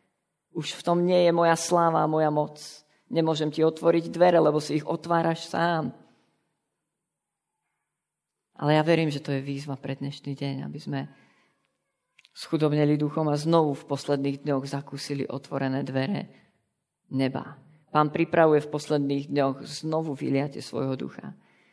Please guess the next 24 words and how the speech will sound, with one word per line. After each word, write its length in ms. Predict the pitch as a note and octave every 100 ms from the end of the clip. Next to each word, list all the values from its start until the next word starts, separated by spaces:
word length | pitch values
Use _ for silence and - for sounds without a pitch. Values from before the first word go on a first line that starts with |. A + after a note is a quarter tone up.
| _ _ _
A 80 | -
nás 400 | C#3 D3+ D#3+ -
pripravuje 720 | - D3 C#3 C#3 C#3 C#3+ D3
na 240 | D3 C#3 B2+
toto 400 | B2+ C3 C3 C#3 - _ _ _ _ _ _ _
vyliatie. 560 | - C3+ - - - - _ _ _ _ _ _ _ _ _ _
Takže 300 | C#3+ D3 D3+
dovolte 340 | D#3+ D#3+ D#3+
mi, 140 | D#3 D#3
aby 80 |
som 160 | D3 D#3
sa 160 | D3+ D3+
dneska 320 | D#3+ D#3 D3+
vrátil, 480 | D#3 D#3+ D#3 D3+ D3
e, 60 | - _ _ _ _ _ _ _ _ - - _ _ _ D3 D3 C#3+ C#3+ C#3+ C#3+ - -
k 260 | D#3 D3 D3
príbehu, 720 | - E3+ E3+ D#3+ D#3+ E3 E3+ - _ _ _ _ _ _ _
k 40 | -
tej 140 | D3+ D3
trilógii 1120 | F#3 G#3+ G3+ F#3+ E3 E3 D#3+ D#3+ D3 D#3 -
o 240 | D#3 D3+
Nikodémovi, 800 | D3+ E3+ E3+ F3 F3 F3+ G3 G3
pretože 480 | - D#3 D3+ D#3 D3+
v 100 | D3+